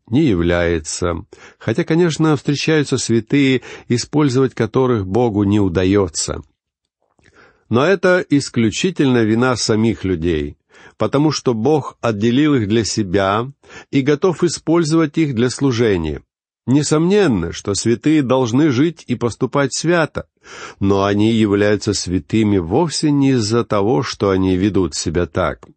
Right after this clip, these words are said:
Эти люди являются святыми благодаря их положению во Христе.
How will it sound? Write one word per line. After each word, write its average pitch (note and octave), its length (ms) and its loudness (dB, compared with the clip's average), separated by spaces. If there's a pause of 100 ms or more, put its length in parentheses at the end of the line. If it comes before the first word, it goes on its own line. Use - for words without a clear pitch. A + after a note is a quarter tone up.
(360)
Эти C#3+ 240 0
люди D3 260 0
являются B2 520 2
святыми G#2+ 800 -2 (300)
благодаря C3 840 0
их C3+ 300 0
положению A2 880 0
во G2+ 120 2
Христе. F#2 680 -4